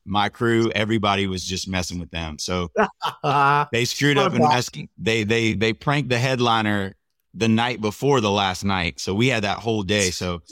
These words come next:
Speaker 2: <laughs>
Speaker 1: that was pretty, that was pretty memorable. You know, they're playing a song and they break down the dude's drums and take all of Chris's drums, except his snare drum, while he's in the middle of the song. And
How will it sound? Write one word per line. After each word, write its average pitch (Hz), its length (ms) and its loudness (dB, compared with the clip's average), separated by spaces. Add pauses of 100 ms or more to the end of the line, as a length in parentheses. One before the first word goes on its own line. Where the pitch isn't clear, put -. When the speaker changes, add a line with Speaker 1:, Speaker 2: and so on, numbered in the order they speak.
Speaker 2:
<laughs> - 160 -4
Speaker 1:
that 247 200 0
was 143 140 -2
pretty, 131 260 2
that 123 160 0
was 127 140 0
pretty 113 200 0
memorable. 95 580 -2
You 95 100 -6
know, 104 100 0
they're 110 140 2
playing 123 240 0
a 113 40 -2
song 113 380 0
and 104 80 0
they 104 100 2
break 104 280 -2
down 110 200 0
the 101 80 -2
dude's 98 260 -4
drums 104 380 -2
and 87 140 -12
take 107 280 -6
all 110 280 0
of 98 100 -4
Chris's 104 380 -6
drums, 104 560 -4 (280)
except 127 360 0
his 113 120 0
snare 120 340 0
drum, 101 320 0
while 113 220 2
he's 117 160 -2
in 110 100 0
the 104 60 2
middle 104 260 0
of 95 60 0
the 90 60 -4
song. 98 480 -6
And 80 200 -14